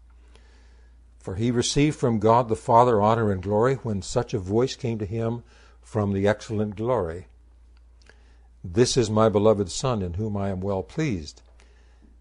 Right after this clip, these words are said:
And we heard this voice which came from heaven when we were with him on the holy mountain." Now, this would be the mountain of transfiguration, when Jesus took Peter,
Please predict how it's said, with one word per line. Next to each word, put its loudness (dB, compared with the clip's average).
And 0
we 4
heard 2
this 4
voice 4
which -4
came 0
from -2
heaven 2
when 2
we 4
were 4
with 4
him 4
on 4
the 0
holy 2
mountain." -6
Now, -14
this -4
would -2
be 0
the -2
mountain -4
of -20
transfiguration, -4
when -12
Jesus -8
took -6
Peter, -4